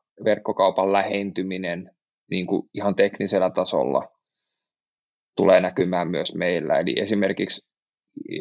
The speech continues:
Kiinassa WeChatissa ja Doujinissa niin yritys voi rakentaa oman verkkokauppaintegraatiointerfeissin, eli,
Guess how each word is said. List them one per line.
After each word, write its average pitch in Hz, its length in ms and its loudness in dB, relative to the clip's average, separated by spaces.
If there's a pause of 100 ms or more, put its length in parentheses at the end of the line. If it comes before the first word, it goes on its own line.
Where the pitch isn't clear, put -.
(800)
Kiinassa 104 720 4 (680)
WeChatissa 98 840 2 (200)
ja 95 140 2
Doujinissa 92 800 2 (880)
niin 92 260 0 (100)
yritys 101 360 2
voi 104 160 4
rakentaa 90 560 2
oman 90 320 0
verkkokauppaintegraatiointerfeissin, 87 2500 -2
eli, 82 220 -6